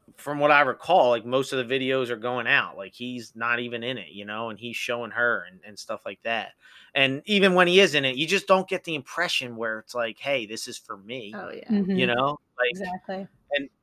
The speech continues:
Speaker 1: if, if he, he has, like, a jewelry line, you know what I mean? Like, what he's doing, like, isn't, like, related, you know? Like, it's
Speaker 3: Mm-hmm.
Speaker 1: not like he's promoting.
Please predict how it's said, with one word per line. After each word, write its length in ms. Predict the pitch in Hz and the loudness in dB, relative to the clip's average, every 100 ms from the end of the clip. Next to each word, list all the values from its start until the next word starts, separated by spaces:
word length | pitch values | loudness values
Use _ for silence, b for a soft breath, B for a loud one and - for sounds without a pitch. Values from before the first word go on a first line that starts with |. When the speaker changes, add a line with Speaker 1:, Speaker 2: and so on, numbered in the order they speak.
| - | -4
Speaker 1:
if, 180 | 185 156 | -4 0
if 300 | 196 180 139 | 0 0 0
he, 280 | 185 185 175 | 0 0 2
he 140 | 185 | 6
has, 180 | 190 180 | 8 8
like, 160 | 190 190 | 4 0
a 40 | |
jewelry 480 | 135 147 185 135 104 | 0 4 4 4 -6
line, 240 | 90 85 - | -12 -16 -8
you 120 | 127 | -2
know 100 | 143 | 0
what 80 | 143 | 0
I 40 | |
mean? 240 | 151 170 | -2 -4
Like, 220 | 151 139 120 | -2 -2 -2
what 180 | 135 160 | -2 -2
he's 200 | 170 135 | -2 -4
doing, 300 | 175 170 143 | -2 -2 -2
like, 180 | 135 123 | -2 0
isn't, 480 | 147 143 147 139 - | -2 -2 -6 -8 -4
like, 280 | 131 131 117 _ _ - | -2 -2 -6 _ _ -4
related, 460 | 131 135 151 95 - _ | 0 0 -2 -6 -18 _
you 120 | 120 | -8
know? 180 | 131 143 | -4 0
Like, 140 | 139 | 2
it's 100 | 190 | 2
Speaker 3:
Mm-hmm. 60 | 175 | 0
Speaker 1:
not 240 | 139 147 | 4 4
like 260 | 135 143 139 _ | 2 -2 -4 _
he's 260 | - 131 - | -14 -14 -12
promoting. 720 | - 135 135 143 139 131 127 | -8 -4 -2 0 -2 -4 -8